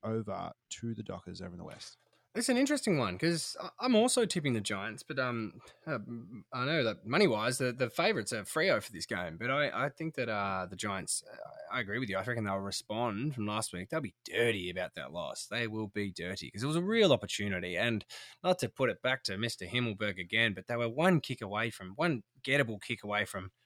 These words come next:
Speaker 2: putting us to bed, and we wouldn't have come. That would have been it. It would have been very difficult
Speaker 1: Yeah.
Speaker 2: to come back from there, but, um, I think they will respond. And as you said, injury list for Freo is growing. It's tough. Um,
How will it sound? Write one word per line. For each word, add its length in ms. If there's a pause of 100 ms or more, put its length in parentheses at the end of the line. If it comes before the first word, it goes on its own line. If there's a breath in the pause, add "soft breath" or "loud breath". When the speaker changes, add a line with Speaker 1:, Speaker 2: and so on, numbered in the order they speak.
(120)
Speaker 2:
putting 240
us 160
to 80
bed, 320 (480 soft breath)
and 80
we 80
wouldn't 200
have 60
come. 300
That 160
would 80
have 100
been 160
it. 140 (160)
It 60
would 100
have 80
been 100
very 220
difficult 300
Speaker 1:
Yeah. 20
Speaker 2:
to 80
come 120
back 160
from 120
there, 160
but, 180
um, 280 (420 loud breath)
I 60
think 240
they 140
will 180
respond. 580
And 220
as 140
you 80
said, 340
injury 300
list 180
for 80
Freo 320
is 80
growing. 640 (160)
It's 140
tough. 520 (160)
Um, 520